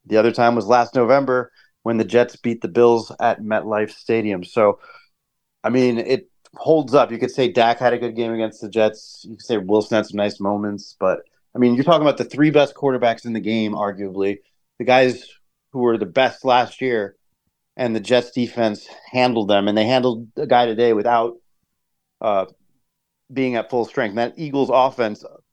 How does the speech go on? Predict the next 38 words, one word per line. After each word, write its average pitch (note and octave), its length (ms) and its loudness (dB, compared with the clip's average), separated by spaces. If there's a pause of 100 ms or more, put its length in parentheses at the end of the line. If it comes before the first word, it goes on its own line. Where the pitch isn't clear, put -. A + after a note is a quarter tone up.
(160)
you C3 100 -6
know, A2+ 140 2
it - 20 0
was C3+ 140 4
a C#3 60 4
big B2+ 260 0
deal C#3 160 4
for C3 120 -6
them A#2+ 200 0
to A2 80 -2
lose A#2 500 0 (520)
their B2+ 120 -4
right A#2 220 0
tackle A#2 560 -2 (180)
early B2 240 2
in A2 80 2
the A2 60 0
game, A2 400 -2 (440)
uh, G#2 180 2
Lane A2+ 220 -2
Johnson, A2 600 -8
but A2 280 2 (580)
they're C#3 120 4
still D#3 280 2
basically C#3 560 2
playing B2+ 280 0
at A2+ 100 2
a G#2+ 40 0
hundred A2 220 -4
percent. A2 240 -6
You G2 80 -6
still B2+ 220 2
got, A2 280 4 (800)
you A2 80 -2
know, G2 260 -2 (180)
Devontae A2+ 520 0
Smith A2+ 440 -2
and, F#2+ 300 -6